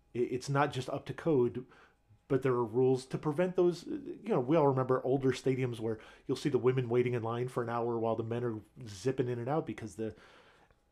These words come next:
you know, it's the, the way it works, that there are now laws in place for equity for that to add additional women's rooms so the women are not disadvantaged at things like sporting events. And, and Busch Stadium had to redesign it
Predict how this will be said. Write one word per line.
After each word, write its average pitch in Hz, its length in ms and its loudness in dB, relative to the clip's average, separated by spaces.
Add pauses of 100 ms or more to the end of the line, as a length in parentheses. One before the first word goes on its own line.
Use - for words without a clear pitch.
(100)
you - 60 -8
know, 69 80 -6
it's - 140 -14
the, 90 180 -14 (140)
the 107 60 -6
way 104 140 -2
it - 120 -4
works, 151 400 2 (420)
that 104 260 -10 (680)
there 120 240 -2
are 113 240 -4
now 110 160 -6
laws 101 360 -6
in 110 80 -16
place 107 320 -6
for - 160 -6
equity 123 300 -2
for 127 140 -2
that 120 260 2
to 113 340 0 (120)
add 107 260 -8 (160)
additional 104 560 -12
women's 107 380 -4
rooms 98 280 -8
so 120 80 -4
the 107 80 -6
women 104 240 -4
are 101 80 -8
not 98 200 -8
disadvantaged 110 640 -6
at 101 80 -8
things 98 200 -10
like 87 120 -6
sporting 107 300 -4
events. 85 340 -8
And, 92 180 -14
and 107 220 -10
Busch 127 180 2
Stadium 135 260 2
had 120 140 -4
to 123 80 -2
redesign 113 600 -4
it 110 180 -2